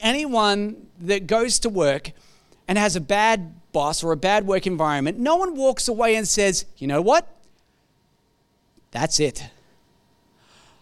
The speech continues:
I will never work again. Employment is not for me.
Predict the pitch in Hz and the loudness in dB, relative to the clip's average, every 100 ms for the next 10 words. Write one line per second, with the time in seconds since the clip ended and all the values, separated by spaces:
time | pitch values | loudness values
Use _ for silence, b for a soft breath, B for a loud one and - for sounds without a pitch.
0 | b - 165 131 120 127 277 427 403 392 | b -2 -2 -2 -6 0 2 4 4 4
1 | 359 339 320 349 311 135 - - _ _ | 2 2 4 4 4 -2 -10 -20 _ _
2 | b b b b b 240 247 - 285 359 | b b b b b 0 0 0 2 4
3 | 392 392 - 247 226 254 370 427 381 415 | 2 -2 -2 -2 0 2 2 2 -2 2
4 | 440 427 160 | 4 4 0